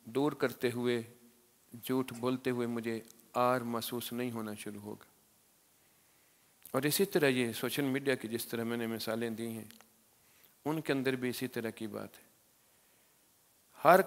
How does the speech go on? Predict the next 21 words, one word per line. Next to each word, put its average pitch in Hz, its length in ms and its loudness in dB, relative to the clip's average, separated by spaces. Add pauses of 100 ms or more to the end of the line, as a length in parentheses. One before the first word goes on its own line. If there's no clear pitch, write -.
(120)
कौल 165 400 12 (260)
और 147 140 6
फेल, 131 340 2 (1800)
ये 151 140 6
इंसान 156 380 2
के 156 140 2 (100)
अमाल 131 340 4
हैं 123 180 -2
दो, 113 180 -6 (340)
इन्न 147 280 2
समा 147 340 2
वल 131 200 2
बसर 131 360 2
व, 123 120 2
अल्लाह - 640 -6
ने 120 80 -6
इसकी 120 260 -8 (180)
बाबत 120 380 -4
इससे 123 240 -4
सवाल 120 320 0
करने। 113 340 -8